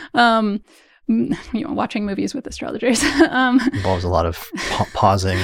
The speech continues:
Speaker 2: to, like, cast charts, including even for some, like, hypothetical charts that we'll get to later.
Speaker 1: Right, right. <laughs> Um, so I did pull that up. Um, it, it didn't jump out as much as these, you know, in terms of the luminaries in the third and stuff, but it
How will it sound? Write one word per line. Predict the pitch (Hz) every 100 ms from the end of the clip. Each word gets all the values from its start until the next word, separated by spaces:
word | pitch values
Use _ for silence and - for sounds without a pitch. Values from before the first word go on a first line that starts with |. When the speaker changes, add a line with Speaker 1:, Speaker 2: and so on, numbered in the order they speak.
| 92
Speaker 2:
to, | 294
like, | 95 92
cast | - 87 -
charts, | - 104 101 -
including | 113 107 - 147 120 101 95 92 - - _ _
even | 120 104 95
for | - 92
some, | - 95
like, | 87 82
hypothetical | - 87 - 98 92 85
charts | - 85 -
that | 98
we'll | 92
get | 80
to | 95
later. | 95 92 104 117
Speaker 1:
Right, | 220 -
right. | 101 -
<laughs> | 262 233 - _ - -
Um, | 254 240 -
so | 277 254
I | 240
did | 262 269
pull | - 339
that | 330 339
up. | 349 359 -
Um, | 262 254 254 240 240 233 -
it, | 269
it | - 254
didn't | 285 330
jump | 349 339
out | 302
as | 285
much | 247
as | 226 202 196
these, | 208 233 233
you | 214
know, | 208
in | 202
terms | 208 -
of |
the | 202
luminaries | 208 208 202 190
in | -
the | 294
third | - 285 269
and | 262
stuff, | 254 233 -
but |
it | 214